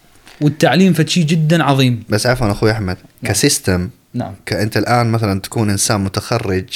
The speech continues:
Speaker 2: آه،
Speaker 1: مهم.
Speaker 2: مثلًا من جامعة أو إنك إنسان مثلًا دارس لك، آه، شيء بسيط ما تحبه،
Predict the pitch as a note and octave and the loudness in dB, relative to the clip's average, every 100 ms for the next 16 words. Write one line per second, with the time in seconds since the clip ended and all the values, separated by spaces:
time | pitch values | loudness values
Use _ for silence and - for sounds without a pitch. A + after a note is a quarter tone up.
0 | - _ _ _ _ _ _ _ _ _ | -16 _ _ _ _ _ _ _ _ _
1 | _ - F2+ F2+ F2+ F2+ B2+ A#2+ G2 E2+ | _ -8 -4 -2 -2 -2 -2 -2 -4 -6
2 | F#2 G#2 G#2+ G2+ F#2+ - F#2+ G2+ G2 G2 | -6 -4 -2 -2 -2 -4 -4 0 2 2
3 | B2 A2+ F#2 F#2 E2+ - G2+ G#2+ G#2+ G#2+ | 2 4 2 0 -2 -4 -2 0 0 0
4 | G#2 - B2+ G#2+ A2 G#2+ G2 F#2+ A2+ - | -2 0 0 0 0 0 0 0 0 -2
5 | F#2+ - - F#2 F2+ F2 G#1 G1+ - - | -4 -6 -6 -6 -4 -6 -8 -12 -14 -12
6 | F#2+ - G#2+ F#2+ F#2+ A2+ G2 - - _ | -6 -2 0 0 -2 0 -2 -4 -16 _
7 | G#2 B2 B2 G2+ F2 F#2 | 0 0 0 -4 -4 -6